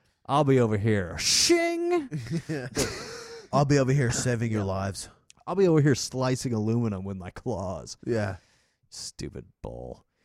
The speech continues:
Speaker 2: <laughs> Adamantium, bitches.
Speaker 1: Yeah, exactly.
Speaker 2: Fuck off.
Speaker 1: Mm-hmm.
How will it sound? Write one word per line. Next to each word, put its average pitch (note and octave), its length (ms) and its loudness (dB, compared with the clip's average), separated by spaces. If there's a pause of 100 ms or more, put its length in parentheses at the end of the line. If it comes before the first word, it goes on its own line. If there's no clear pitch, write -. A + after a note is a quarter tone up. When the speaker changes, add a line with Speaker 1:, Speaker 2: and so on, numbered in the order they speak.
(140)
Speaker 2:
<laughs> - 380 -10
Adamantium, A2 680 -2
bitches. F#2 420 -6 (180)
Speaker 1:
Yeah, A#2 260 -10 (100)
exactly. - 480 -14 (260)
Speaker 2:
Fuck - 160 -14
off. E2+ 220 -8 (440)
Speaker 1:
Mm-hmm. G2 320 -8